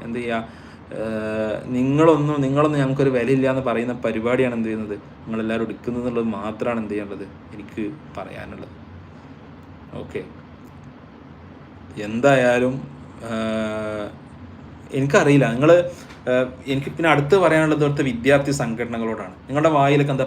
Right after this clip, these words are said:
പഴം തിരികെ വെച്ചിരിക്കുകയാണെന്ന് എനിക്ക് ചോദിക്കാനുള്ളത്. എത്ര വിദ്യാർത്ഥി സംഘടനകളുണ്ട് ഇവിടെ? എസ് എഫ് ഐ ഉണ്ട്, എസ് എഫ് ഐ ഉണ്ട്, കെ എസ് യു ഉണ്ട്, എം എസ് എഫ് ഉണ്ട്. ആരും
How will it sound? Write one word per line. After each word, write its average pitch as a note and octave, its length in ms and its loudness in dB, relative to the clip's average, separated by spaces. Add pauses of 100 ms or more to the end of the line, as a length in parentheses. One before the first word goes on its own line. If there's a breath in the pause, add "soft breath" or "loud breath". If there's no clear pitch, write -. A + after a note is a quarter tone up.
പഴം B2 280 0
തിരികെ A#2+ 240 -2
വെച്ചിരിക്കുകയാണെന്ന് A2+ 520 -8
എനിക്ക് G#2+ 200 -10
ചോദിക്കാനുള്ളത്. G2+ 480 -14 (120)
എത്ര - 200 0
വിദ്യാർത്ഥി C3+ 400 0
സംഘടനകളുണ്ട് A#2+ 520 -6 (160)
ഇവിടെ? B2+ 200 -4
എസ് - 160 -6
എഫ് - 160 -10
ഐ C3 60 -6
ഉണ്ട്, A2+ 200 -10
എസ് - 140 -6
എഫ് C3 140 -4
ഐ - 80 -4
ഉണ്ട്, A2+ 100 -4 (100)
കെ A#2+ 160 -2
എസ് B2 160 -4
യു B2+ 100 -4
ഉണ്ട്, A#2 180 -6
എം A2+ 140 -6
എസ് B2 140 -6
എഫ് - 140 -10
ഉണ്ട്. G#2+ 120 -10 (480 loud breath)
ആരും F#3 240 8